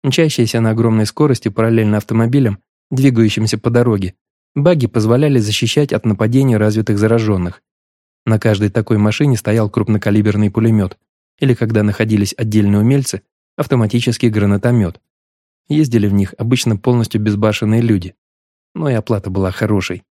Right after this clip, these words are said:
Хотя всего этого Умнок, конечно же, еще не знал. Два человека о чем-то спорили. Умнок, несмотря на расстояние, легко мог слышать каждое слово,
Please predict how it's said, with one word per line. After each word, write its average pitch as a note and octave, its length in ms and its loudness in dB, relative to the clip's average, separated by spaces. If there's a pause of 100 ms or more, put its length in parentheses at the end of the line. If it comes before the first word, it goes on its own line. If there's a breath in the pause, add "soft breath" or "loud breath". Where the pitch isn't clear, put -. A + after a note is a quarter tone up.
(640)
Хотя F#2+ 300 -6
всего D3 320 -2
этого C3+ 340 -2 (320)
Умнок, D#3 320 0
конечно A#2 400 -2
же, G#2 100 0
еще G#2 220 0
не G#2+ 140 2
знал. G2+ 340 0 (1300)
Два G2+ 240 0
человека G#2 480 0
о F#2+ 40 -2
чем-то A2 340 -2
спорили. F#2 580 -4 (680)
Умнок, A#2+ 480 0
несмотря G#2 460 -2
на G2 120 0
расстояние, G2 640 -2 (420)
легко B2+ 320 2
мог C3+ 180 0
слышать A#2+ 340 -2
каждое A2+ 380 0
слово, G2+ 440 -4